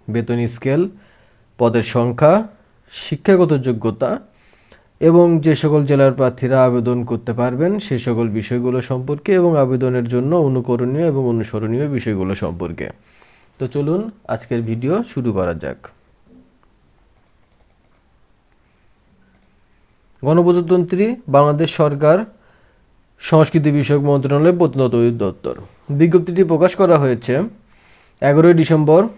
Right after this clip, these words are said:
দুই হাজার তেইশ খ্রিস্টাব্দে। নিয়োগ বিজ্ঞপ্তিতে বলা আছে, প্রত্নতত্ত্ব অধিদপ্তরে রাজস্ব খাতভুক্ত নিম্নবর্তিত বিভিন্ন গ্রেডের স্থায়ী শূন্য পদে অস্থায়ী ভিত্তিতে, ভিত্তিতে পূরণের জন্য বাংলাদেশের নাগরিকদের নিকট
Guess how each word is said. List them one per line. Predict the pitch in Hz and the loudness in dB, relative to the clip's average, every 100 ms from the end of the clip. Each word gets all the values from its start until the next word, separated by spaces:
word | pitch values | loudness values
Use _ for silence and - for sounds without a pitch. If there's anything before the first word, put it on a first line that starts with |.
| - - | -16 -8
দুই | 127 135 | 0 0
হাজার | 131 160 | 2 0
তেইশ | 165 135 123 | 2 0 0
খ্রিস্টাব্দে। | 113 98 98 69 73 - _ _ _ _ | -6 -4 -6 -6 -10 -12 _ _ _ _
নিয়োগ | 139 156 180 170 | 2 6 6 6
বিজ্ঞপ্তিতে | 175 165 170 170 175 | 2 4 2 2 2
বলা | 151 151 160 | 4 4 4
আছে, | 151 - 120 160 - - | 4 0 -2 -2 -6 2
প্রত্নতত্ত্ব | 156 180 190 185 165 190 185 - - - - _ | 2 2 2 2 2 2 4 2 -10 -20 -20 _
অধিদপ্তরে | 139 143 175 175 - 127 120 131 | 0 4 4 4 2 0 2 4
রাজস্ব | 135 156 - 185 | 4 2 0 -2
খাতভুক্ত | 170 147 139 139 139 | 2 0 0 -4 0
নিম্নবর্তিত | 147 143 147 147 147 147 - 160 120 139 - _ - - _ - | 0 0 0 0 0 0 0 2 2 2 -4 _ -20 -20 _ -4
বিভিন্ন | 143 190 196 | 2 4 6
গ্রেডের | 180 156 143 143 | 4 4 4 2
স্থায়ী | 165 - 160 156 175 | 0 -2 0 4 2
শূন্য | - 151 147 139 | 2 0 0 2
পদে | 147 143 135 156 202 - _ _ - | 2 4 2 0 -4 -16 _ _ 0
অস্থায়ী | 143 - 196 208 | 0 0 2 4
ভিত্তিতে, | 170 180 - 135 139 | 4 0 0 0 0
ভিত্তিতে | 135 131 123 151 135 127 180 - | 0 -4 -4 -8 -2 -2 -2 -4
পূরণের | 156 151 156 160 | -2 2 2 2
জন্য | 151 120 123 175 | 0 0 0 2
বাংলাদেশের | 147 139 143 139 151 | 2 4 2 0 -2
নাগরিকদের | 143 127 131 143 139 156 | 0 0 0 -2 -4 -4
নিকট | 151 147 | -2 -4